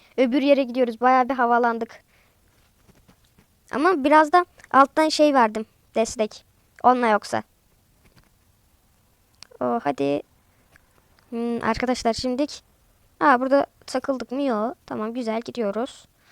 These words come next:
Öbür yere yetişir mi? Hiçbir fikrim yok arkadaşlar. İnşallah yetişir.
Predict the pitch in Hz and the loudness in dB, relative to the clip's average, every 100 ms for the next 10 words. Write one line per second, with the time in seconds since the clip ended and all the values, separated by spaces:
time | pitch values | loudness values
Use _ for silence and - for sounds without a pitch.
0 | _ _ _ _ 277 269 294 311 302 294 | _ _ _ _ 2 4 2 2 2 0
1 | 269 - 294 285 247 262 277 262 247 254 | -2 -2 -4 -2 -4 -4 -6 -6 -10 -6
2 | 240 240 233 233 233 247 226 - _ _ | -2 -2 -2 -2 -2 -4 -6 -8 _ _
3 | _ _ _ _ _ 277 285 269 277 302 | _ _ _ _ _ -4 0 2 2 2
4 | 285 - - | 0 -2 -4